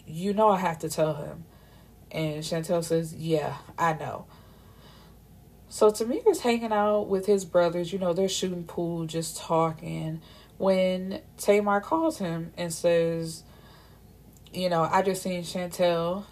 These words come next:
and she had a baby with her." And the last time when Chantel saw him in the hospital, she told him that she was seeing someone. So, you know, although he's hurt, he's just like,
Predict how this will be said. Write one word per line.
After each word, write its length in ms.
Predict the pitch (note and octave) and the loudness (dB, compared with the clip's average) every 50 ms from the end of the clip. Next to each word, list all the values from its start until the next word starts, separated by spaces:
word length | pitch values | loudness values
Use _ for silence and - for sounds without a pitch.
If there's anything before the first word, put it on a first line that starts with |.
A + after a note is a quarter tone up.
| - - | -6 -6
and 100 | F3 E3+ | -6 -4
she 140 | - F#3+ | -2 0
had 160 | F#3 F3+ F3 G3 | 0 2 2 4
a 40 | |
baby 340 | F#3+ B3+ C#4+ D4+ C4 A3+ G3+ | 6 6 6 6 4 0 0
with 260 | E3+ E3 D#3 D#3+ - | 0 0 -2 -2 -4
her." 200 | - - - G3 - - - - - - - - - - - - | -6 -8 -8 -8 -10 -16 -20 -20 -20 -20 -20 -20 -20 -18 -4 -2
And 200 | F#3 F#3 F3 F3 | 0 0 0 2
the 80 | F3 F3+ | 2 4
last 300 | G3 G#3+ A#3 A#3+ A#3 - | 4 4 4 2 0 -2
time 480 | A#3+ A3+ A3 G#3+ G#3+ G#3+ G#3 G#3 G3+ | -4 -2 -2 -2 -2 -2 -4 -4 -4
when 140 | G3 F#3+ F#3 | -4 -6 -4
Chantel 460 | F3+ F#3 F3+ E3+ F3+ G3 G3 G3 G3 | 0 0 0 0 2 4 4 4 4
saw 220 | G3 - F3+ F3 F3 | 2 2 2 2 2
him 280 | E3 F3+ G3+ G3+ F#3+ - | 0 0 -2 -2 -2 -4
in 160 | - E3 D#3+ | -6 -6 -6
the 60 | E3 | -6
hospital, 800 | E3 G3+ G#3+ G#3+ G#3 - - F#3+ E3+ E3 E3 E3 E3 E3 E3 E3 | -4 -2 0 0 -2 -2 -2 -2 0 2 2 2 2 0 0 -2
she 280 | D#3+ - - G#3 G3 | -4 -4 -4 -4 -2
told 240 | F#3+ F#3 F3+ F3 F3 | 4 6 6 6 6
him 240 | F3+ F3+ F3 E3 D#3+ | 4 0 -2 -2 -4
that 480 | E3 E3 D#3+ D#3+ D#3+ D#3+ D#3+ D#3 - - - - - - - - - - | -2 -2 0 0 0 0 -2 -4 -6 -10 -18 -20 -20 -20 -20 -20 -20 -16
she 220 | - - - G#3+ G3+ | -12 -4 -2 -2 0
was 180 | F#3 F3+ - | 0 -2 0
seeing 260 | - C4+ C#4+ C#4 G#3 | 0 2 2 2 -2
someone. 360 | - - D#3+ D3 C#3 C3 B2+ C#3+ | -2 -4 -6 -6 -6 -8 -8 -2
So, 120 | - F3 | -2 -2
you 160 | E3+ F3+ F#3+ | 0 0 0
know, 140 | F3+ E3+ D3+ | 0 0 2
although 320 | - D#3+ E3 F3 F#3+ G3 | 2 2 4 4 4 4
he's 260 | F#3+ F#3+ G3 F3+ E3 E3 | 4 2 -4 -4 -4 -6
hurt, 420 | - - A3+ A3 F#3 E3+ E3 - | 0 4 4 4 4 2 -2 -4
he's 240 | - G3 F#3 F3 - | -6 -6 -6 -4 -2
just 260 | E3+ E3 D#3+ D#3+ - | -2 -2 -2 -2 -2
like, 360 | D#3+ E3 D#3+ D#3+ D#3+ D#3 D#3 | -2 0 0 0 -2 -4 -6